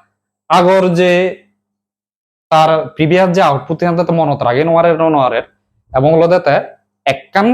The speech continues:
কেস হতে আউটপুট যকে ইনপুট যকে মুই ক্লিয়ার করং, একখান জিনিস হতে তে দিয়ান দিয়ান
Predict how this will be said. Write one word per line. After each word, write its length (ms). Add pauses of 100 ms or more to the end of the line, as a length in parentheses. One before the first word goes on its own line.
(100)
কেস 200
হতে 260 (300)
আউটপুট 400 (420)
যকে 300 (540)
ইনপুট 280
যকে 220
মুই 180
ক্লিয়ার 280
করং, 160 (760)
একখান 260
জিনিস 180
হতে 260
তে 60 (180)
দিয়ান 260
দিয়ান 180